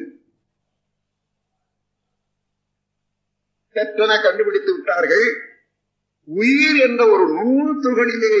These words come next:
இருந்துதான் மனம் படர்க்கு நிலை அடைகிறது என்று. அப்போ உயிரின் தன்மை உணர்ந்தார்கள். அதான் சத்தனும் தெய்வா மெய்ப்பொருளின்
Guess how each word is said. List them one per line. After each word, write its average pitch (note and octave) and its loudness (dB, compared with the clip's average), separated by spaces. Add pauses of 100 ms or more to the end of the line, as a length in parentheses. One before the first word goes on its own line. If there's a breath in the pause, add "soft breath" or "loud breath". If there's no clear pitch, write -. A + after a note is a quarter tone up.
இருந்துதான் A3 -2 (200)
மனம் A#3 0
படர்க்கு A3+ 0
நிலை G#3+ 0
அடைகிறது F#3 -6 (1600)
என்று. A3 -4 (640)
அப்போ G#3 -4 (120)
உயிரின் D4+ 2
தன்மை B3 0
உணர்ந்தார்கள். G3+ 2 (1300)
அதான் F3 4 (540)
சத்தனும் C4+ 0 (1700)
தெய்வா A3 0 (260)
மெய்ப்பொருளின் G#3 0